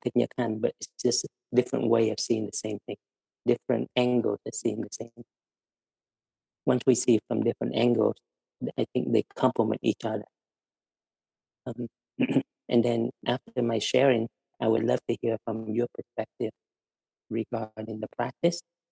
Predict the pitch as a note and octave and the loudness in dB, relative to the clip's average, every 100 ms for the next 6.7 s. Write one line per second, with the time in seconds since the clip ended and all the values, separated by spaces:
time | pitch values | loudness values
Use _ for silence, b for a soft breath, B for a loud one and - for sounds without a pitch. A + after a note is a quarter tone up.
0 | _ C3 A#2+ A#2 A2 C#3+ A#2 A#2 _ A#2 | _ -8 -4 -2 0 0 0 -2 _ -10
1 | A2+ - - A#2+ A2+ A2+ A#2 A2 _ _ | -8 -8 -4 -2 -2 -2 -4 -8 _ _
2 | B2+ A#2+ A#2 A#2 B2 B2 A#2 A#2 - C3+ | -6 -4 -2 -2 -2 -2 -2 -2 -4 -8
3 | C3+ - _ _ _ _ _ _ _ - | -10 -10 _ _ _ _ _ _ _ -20
4 | - A2+ A2 - A2+ - - - B2 A2+ | -6 -2 -2 2 2 2 -2 -2 0 -2
5 | - A#2+ B2 A#2 G#2+ G#2+ A2 A2 A#2 - | -6 -4 -2 2 2 4 4 2 0 2
6 | A2 A2+ G#2 - A2+ - G#2+ | 2 2 0 -2 -2 -4 -8